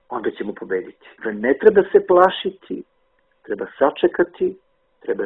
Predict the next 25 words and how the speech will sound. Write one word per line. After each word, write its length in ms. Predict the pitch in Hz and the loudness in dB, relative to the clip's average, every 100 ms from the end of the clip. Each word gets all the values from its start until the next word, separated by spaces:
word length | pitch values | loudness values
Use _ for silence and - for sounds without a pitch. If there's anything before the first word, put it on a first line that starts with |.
| - | -8
se 80 | 104 | -12
sačuvati, 800 | - - - 107 135 156 - 185 190 _ _ _ _ - | -12 -14 -6 0 0 0 0 0 -2 _ _ _ _ -2
a 120 | 139 165 | 6 6
ako 180 | - 123 | 4 -6
treba, 420 | 107 107 127 151 | -4 -2 2 2
treba 260 | 117 110 104 | 2 -2 0
junak 300 | 113 131 156 | -2 -2 -2
biti, 400 | 139 143 - 165 | -2 -4 -2 -6
to 140 | - 107 | -4 -4
ne 140 | 110 | 0
moram 200 | 131 131 | 0 2
da 60 | 117 | 2
govorim 300 | 113 117 113 | 4 2 0
našim 300 | 110 - 104 - | -6 -8 -14 -10
Srbima 260 | 110 104 | -8 -8
u 60 | 98 | -10
Crnoj 240 | - 104 | -10 -6
Gori 200 | 104 110 | -4 -4
koji 180 | 107 101 | -6 -10
su 100 | 110 | -10
to 140 | 110 | -8
mnogo 280 | 104 113 107 | -6 -4 -6
puta 280 | - 90 - - | -6 -12 -14 -14
pokazali. 640 | 98 90 - 107 139 202 _ _ _ - | -14 -14 -12 -6 -6 -6 _ _ _ 2
Ovo 260 | 147 180 | 6 6